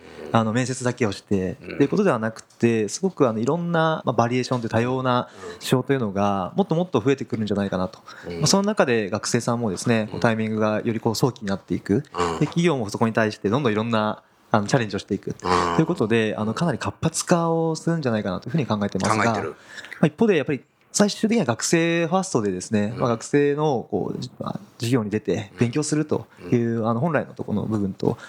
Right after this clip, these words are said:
Speaker 2: り高校からこうキャリア教育なんて受けてますから、
Speaker 1: うん。
Speaker 2: ここちゃんと接続させながら、
Speaker 1: うん。
Speaker 2: あの、企業もちゃんとしたいい箱を用意してあげないと、
Speaker 1: うん。
Speaker 2: あの、いけないんじゃないかなと
Speaker 1: おっしゃる通りだね。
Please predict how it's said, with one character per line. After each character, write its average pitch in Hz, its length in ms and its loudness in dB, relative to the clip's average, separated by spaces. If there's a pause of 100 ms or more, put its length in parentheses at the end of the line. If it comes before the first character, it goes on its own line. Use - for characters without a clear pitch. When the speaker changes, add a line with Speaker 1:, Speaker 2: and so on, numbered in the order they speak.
(160)
Speaker 2:
り 151 80 6
高 185 240 0
校 208 260 0
か 196 140 0
ら 190 80 0
こ 180 60 0
う - 20 -12
キ - 80 -6
ャ 139 60 2
リ 160 60 2
ア 180 80 0
教 196 160 0
育 127 220 -2
な 107 80 0
ん 98 60 -4
て 104 40 -2
受 107 100 0
け - 60 -2
て 117 80 -2
ま 98 120 -4
す - 100 -10
か 90 80 -6
ら、 95 200 2
Speaker 1:
う 98 40 -2
ん。 92 320 -4
Speaker 2:
こ - 60 -2
こ 208 80 4
ち - 40 -4
ゃ 202 60 6
ん - 20 -4
と 202 60 -4
接 - 220 -2
続 185 180 0
さ 185 80 0
せ 185 100 -2
な 180 140 0
が 175 80 0
ら、 165 320 0 (200)
Speaker 1:
う - 20 -10
ん。 170 40 2
Speaker 2:
あ 165 40 6
の、 160 60 0
企 165 160 -2
業 131 200 4
も 104 360 0
ち - 60 -8
ゃ 175 40 0
ん - 20 0
と 175 80 -4
し - 60 -8
た - 60 6
い 202 100 2
い 175 40 2
箱 117 220 -2
を 110 80 2
用 120 80 2
意 - 20 -2
し - 40 -10
て - 100 -4
あ 95 80 0
げ 101 80 -2
な 104 120 -2
い 92 60 -6
と、 98 280 2
Speaker 1:
う 90 100 -8
ん。 87 160 -8 (100)
Speaker 2:
あ 131 120 4
の、 117 40 0
い 113 40 -2
け 139 80 2
な - 20 0
い - 20 -2
ん - 40 -2
じ 104 40 -6
ゃ 101 40 -4
な 98 80 -2
い 90 40 -8
か 92 80 -4
な 85 120 -4
と - 120 -16
Speaker 1:
お - 60 0
っ - 20 4
し 156 60 6
ゃ - 40 2
る - 60 -2
通 90 80 -6
り 80 60 -4
だ 78 80 -4
ね。 90 140 6